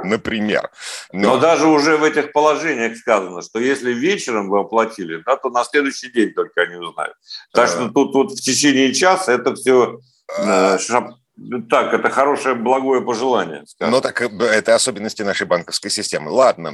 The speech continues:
Speaker 1: ам,
Speaker 2: Это
Speaker 1: след-
Speaker 2: особенности информационного взаимодействия между разными ведомствами.
Speaker 1: Мгм.
Speaker 2: Да,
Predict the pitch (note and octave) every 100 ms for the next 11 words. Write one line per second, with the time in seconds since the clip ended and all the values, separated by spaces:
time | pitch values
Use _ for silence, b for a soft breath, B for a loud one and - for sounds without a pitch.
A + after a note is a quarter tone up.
0 | B1+ G2 G2 F#2+ F#2 B2 B2+ D3 C#3+ E3+
1 | D3+ D3 C3+ D3 C3+ B2 G#2+ B2+ C3 A2+
2 | C#3+ C#3 B2+ B2 A2 B2 B2 B2+ B2 F#2+
3 | - F#2+ G2 F2+ G#2 G#2+ F#2 G2 G2 F#2+
4 | E2+ D#2+ - E2 D#2+ - _ _ G2 F#2
5 | F2 G#2+ E2+ -